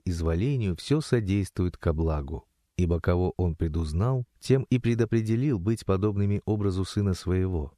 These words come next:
дабы Он был первородным между многими братьями. А кого Он предопределил, тех и призвал, а кого призвал, тех и оправдал, а кого оправдал,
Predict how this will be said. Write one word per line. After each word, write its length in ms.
дабы 340
Он 200
был 160
первородным 760
между 380
многими 540
братьями. 680
А 120
кого 340
Он 260
предопределил, 800
тех 400
и 100
призвал, 680
а 100
кого 300
призвал, 640
тех 280
и 40
оправдал, 720
а 140
кого 340
оправдал, 640